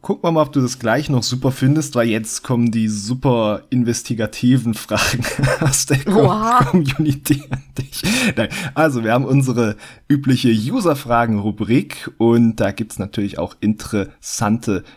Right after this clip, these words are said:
Speaker 1: Nachfragen an dich. Aber wir fangen zunächst mal an mit dem Soka.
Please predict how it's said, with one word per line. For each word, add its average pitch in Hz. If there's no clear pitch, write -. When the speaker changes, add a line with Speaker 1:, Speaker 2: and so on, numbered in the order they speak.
Speaker 1:
Nachfragen 113
an 95
dich. -
Aber 117
wir 104
fangen -
zunächst 117
mal 110
an 117
mit 127
dem 123
Soka. 85